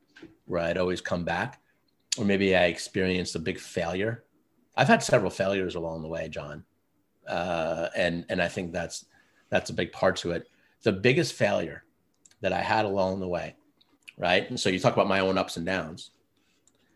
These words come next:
Um, so a lot of it was good. I, I met a lot of amazing people. I worked with a lot of amazing people,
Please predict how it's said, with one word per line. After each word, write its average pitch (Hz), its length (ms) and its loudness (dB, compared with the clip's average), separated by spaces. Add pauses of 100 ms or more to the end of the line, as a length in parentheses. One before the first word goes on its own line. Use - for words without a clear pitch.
(240)
Um, 92 520 2
so 92 580 4 (420)
a 110 60 4
lot 110 180 8
of 117 80 6
it 117 60 0
was 113 140 2
good. 107 360 2 (100)
I, 90 240 -2
I 95 80 2
met 92 180 4
a 95 60 4
lot 92 160 4
of 92 80 -2
amazing 92 380 0
people. 98 260 -2
I 85 80 2
worked 87 240 0
with 101 80 -4
a 87 40 -4
lot 90 120 0
of 90 60 -4
amazing 92 260 -4
people, 92 580 -4